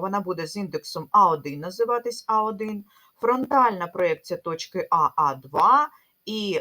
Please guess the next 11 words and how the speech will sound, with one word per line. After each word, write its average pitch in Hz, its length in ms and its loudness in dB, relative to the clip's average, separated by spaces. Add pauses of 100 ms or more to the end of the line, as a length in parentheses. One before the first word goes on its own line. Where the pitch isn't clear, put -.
(120)
е, 165 460 -2
з - 200 -18
індексом 160 680 -8
три — 240 440 -4
це 214 420 -4 (100)
профільна. 135 720 -4 (220)
Е, 160 320 0
ми 196 160 -4
завжди 214 400 2
будемо 175 420 -4
ставити, 156 600 -4